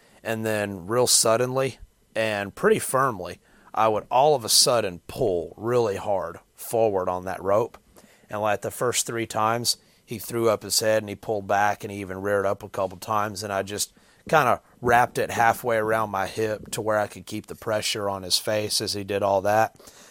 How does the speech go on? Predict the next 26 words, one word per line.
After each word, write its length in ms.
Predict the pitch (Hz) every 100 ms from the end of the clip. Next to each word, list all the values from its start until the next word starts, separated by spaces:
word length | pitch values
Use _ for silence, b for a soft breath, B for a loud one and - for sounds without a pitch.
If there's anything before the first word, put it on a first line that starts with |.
| B
Then 160 | 120 117
I 120 | 113
just 260 | 110 110 -
held, 480 | 113 110 110 110
and 180 | 104 107
then 160 | 107 107
after 380 | 107 110 - 107
he 100 | 101
did 460 | 110 104 98 107
the 260 | 104 95 - 117
big 220 | 127 107
dramatic 480 | 104 107 165 117 -
part, 400 | 104 107 104 -
he 420 | 120 113 98 92 _ _ _ _ _
walked 340 | - 107 104 -
forward. 460 | - 147 92 80 - b b
And 180 | 113 113
the 80 | 110
instant 400 | 127 135 - 113
he 80 | 107
took 240 | - 117
a 60 | 104
step 280 | - 110 -
forward, 380 | - 113 110
I 80 | 104
released. 580 | 98 92 117 127 113 -